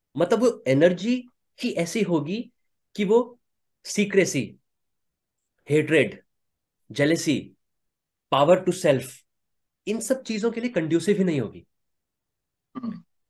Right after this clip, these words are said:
Speaker 1: चीजों को सरफेस पे आना ही होगा, चाहे वो हाउसहोल्ड के अंदर हो, अगर कोई छुप के मैरिटल अफेयर करता हो, या छुप के पैसे रखता हो, या कुछ भी करता हो within the family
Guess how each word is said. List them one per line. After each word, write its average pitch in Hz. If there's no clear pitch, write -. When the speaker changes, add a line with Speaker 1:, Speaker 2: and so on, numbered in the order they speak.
Speaker 1:
चीजों 180
को 208
सरफेस 165
पे 208
आना 143
ही 180
होगा, 127
चाहे 135
वो 135
हाउसहोल्ड 131
के 151
अंदर 123
हो, 208
अगर 139
कोई 143
छुप 139
के 156
मैरिटल 139
अफेयर 139
करता 127
हो, 131
या 131
छुप 131
के 135
पैसे 123
रखता 123
हो, 123
या 127
कुछ 143
भी 160
करता 143
हो 123
within 185
the 233
family 170